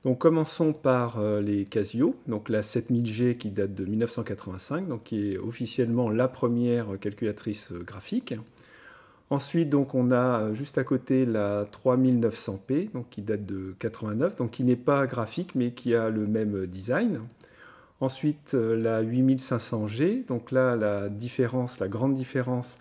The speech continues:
c'est qu'on pouvait brancher, donc, euh, euh, une imprimante dessus, on pouvait brancher un magnétophone, donc, pour enregistrer les programmes.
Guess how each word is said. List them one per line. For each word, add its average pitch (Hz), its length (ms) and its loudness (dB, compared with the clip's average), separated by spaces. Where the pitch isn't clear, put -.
c'est - 160 0
qu'on 120 140 -2
pouvait 123 280 2
brancher, 127 680 0
donc, 107 400 -4
euh, 104 240 0
euh, 101 160 -2
une 127 160 4
imprimante 123 640 0
dessus, 143 720 0
on 127 100 2
pouvait 117 300 0
brancher 117 600 -2
un 101 280 0
magnétophone, 110 880 0
donc, 107 200 -2
pour 104 180 -4
enregistrer 104 640 -4
les 90 260 -4
programmes. 123 580 -4